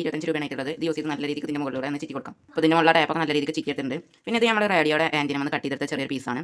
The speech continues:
അപ്പോൾ, ഇതിലേക്ക് നമുക്കിതൊന്ന് നല്ല ടൈറ്റിൽ കയറ്റി വെച്ച് കൊടുക്കണം. അപ്പോൾ, ഇൻസുലേഷൻ ടാപ്പൊന്നും ഒരിക്കലും ചുറ്റരുത്, അത് ചൂടാകുമ്പോൾ ഉരുകി പോകും. അപ്പോൾ, ഈ ഒരു ടാപ്പാകുമ്പോൾ ആ ഒരു പ്രശ്നം ഉണ്ടാവില്ല, പെട്ടെന്നൊന്ന് കത്തിപ്പോവില്ല.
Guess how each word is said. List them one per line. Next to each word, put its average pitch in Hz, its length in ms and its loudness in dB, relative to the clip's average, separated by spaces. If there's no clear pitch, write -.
അപ്പോൾ, 202 140 -4
ഇതിലേക്ക് 202 260 0
നമുക്കിതൊന്ന് 160 300 2
നല്ല 160 160 0
ടൈറ്റിൽ 151 300 0
കയറ്റി 143 180 -4
വെച്ച് 139 120 -6
കൊടുക്കണം. 127 240 -4
അപ്പോൾ, 180 140 -2
ഇൻസുലേഷൻ 202 320 0
ടാപ്പൊന്നും 208 200 0
ഒരിക്കലും 165 200 0
ചുറ്റരുത്, 147 240 -2
അത് 156 180 4
ചൂടാകുമ്പോൾ 147 300 2
ഉരുകി 139 160 -2
പോകും. 127 140 -2
അപ്പോൾ, 175 140 -2
ഈ 190 60 2
ഒരു 208 100 0
ടാപ്പാകുമ്പോൾ 185 280 4
ആ - 40 6
ഒരു 180 80 0
പ്രശ്നം 160 200 0
ഉണ്ടാവില്ല, 139 240 2
പെട്ടെന്നൊന്ന് 151 320 -2
കത്തിപ്പോവില്ല. 131 340 -4